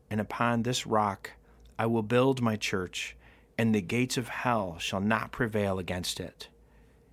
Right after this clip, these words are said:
Another word, "stablish," just S T A B L I S H, is in the New Testament a lot, and it's G four seven four one in the Strong's,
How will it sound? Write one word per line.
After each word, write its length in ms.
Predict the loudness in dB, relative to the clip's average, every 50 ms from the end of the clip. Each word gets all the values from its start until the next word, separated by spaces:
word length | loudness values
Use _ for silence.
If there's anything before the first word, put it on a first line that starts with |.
| -20 -20 _ -20 -20 _ _ _ _ _ _ _ -20 _ _ _ 0
Another 400 | 2 4 4 4 6 6 4 6
word, 400 | 6 6 6 6 6 4 2 0
"stablish," 920 | 0 0 2 4 6 6 6 6 4 4 2 2 2 2 2 0 0 -2 -6 -8 -2
just 200 | -2 0 0 0 0 4
S 320 | 4 4 4 4 0 -4 -2
T 300 | 0 2 2 4 6 6
A 220 | 6 6 4 4
B 240 | 2 2 4 4 6
L 180 | 6 6 6 6
I 200 | 4 4 4 4
S 400 | 2 2 0 -2 -4 -6 -6 -8 -6 -4
H, 540 | -2 -2 -2 -2 -4 -6 -6 -6 -6 -10 -14 -20 -20 -20 -20 -20 -20 -20 -20 -20 _ _ _ -20 _ -6 0
is 320 | 2 4 4 4 2 0
in 200 | -2 0 2 4
the 80 | 4 6
New 160 | 6 4 4 4
Testament 480 | 2 0 0 0 0 0 0 0 0
a 40 | 0
lot, 280 | 0 0 0 0 -2 -4
and 260 | -4 -4 -2 -4 -4 -6
it's 200 | -6 -8 -8 -6
G 380 | -4 -2 0 2 4 4 2
four 260 | 2 2 2 2 2
seven 420 | 2 2 4 4 4 4 2 0 -2
four 360 | -2 0 2 4 4 4 4
one 460 | 4 4 4 4 4 2 -2 -6 -8 -12 -10 -4
in 140 | -2 0 0
the 60 | 0
Strong's, 640 | 0 -2 0 2 2 2 2 0 -2 -6 -8 -10 -10